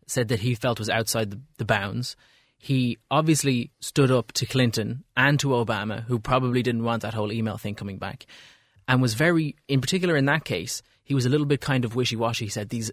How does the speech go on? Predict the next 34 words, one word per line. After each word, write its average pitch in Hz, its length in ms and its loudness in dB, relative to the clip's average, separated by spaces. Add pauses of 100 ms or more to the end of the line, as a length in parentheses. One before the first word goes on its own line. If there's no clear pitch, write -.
emails 127 340 2
could 160 220 0
be 147 140 4
related. 135 360 2
We 113 100 -4
don't 101 220 -4
know. 131 240 2
They 113 120 -2
could 107 160 -8
be 113 80 -6
duplicates. 123 440 -4
We 113 60 -6
want 107 180 -6
to - 60 -12
check." 120 240 -4 (280)
They 120 80 -2
weren't 139 200 0
very 135 220 2
firm 123 380 0
on 98 120 -6
it. - 220 -8 (360)
Now, 127 320 0 (200)
the 127 80 0
New 151 80 4
York 160 180 2
Times 135 240 0
reported 117 400 -2
that 104 140 -6
he 156 200 0
asked 131 240 0
the 117 60 -8
Department 117 400 -2
of 98 80 -10
Justice - 540 -4